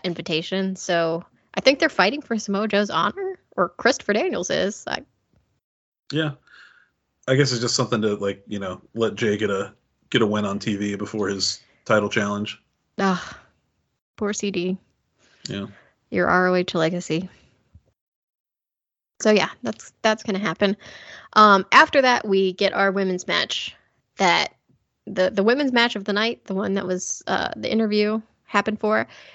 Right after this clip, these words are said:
Speaker 1: Um, it's a tag team bout with Jade Cargill and Kiera Hogan teaming up against Athena and Willow Nightingale. Jermaine Dupri is here, and he accompanies Jade and Kiera to the ring, and he sits ringside for the whole match with Stokely Hathaway,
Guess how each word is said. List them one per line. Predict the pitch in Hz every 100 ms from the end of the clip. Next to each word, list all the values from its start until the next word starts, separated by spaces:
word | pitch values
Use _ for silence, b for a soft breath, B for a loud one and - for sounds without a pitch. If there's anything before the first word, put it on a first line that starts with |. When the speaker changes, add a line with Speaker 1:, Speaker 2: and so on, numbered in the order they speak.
| B B
Speaker 1:
Um, | 196 190 185 - -
it's | - - -
a | 202
tag | 180 190
team | - 180
bout | 185 226 233
with | 208 190
Jade | 180 180
Cargill | 185 185 196 196
and | 196 202
Kiera | - 208 202
Hogan | 196 226 240 262 254
teaming | 247 202 190
up | 185 196
against | 190 196 190
Athena | 196 175 165
and | 139 175
Willow | 220 226 226 214 - -
Nightingale. | 190 208 202 196 202 B B B B B B B
Jermaine | - 269 254 339
Dupri | 392 392 - 208 202 294 494 - _ - _ -
is | 262 330
here, | 240 196 190 359 359
and | 226
he | 240
accompanies | 254 220 220 247 220 214 214 -
Jade | - 190 196 202
and | 196 190
Kiera | - 196 202
to | 202
the | 180
ring, | 202 202 196
and | 196 202
he | 196
sits | 202 - - -
ringside | 185 220 - 185
for | 196 180
the |
whole | 185 196 240
match | 240 - 208 - -
with | 185 190
Stokely | - - 175 -
Hathaway, | - - - 226 233 339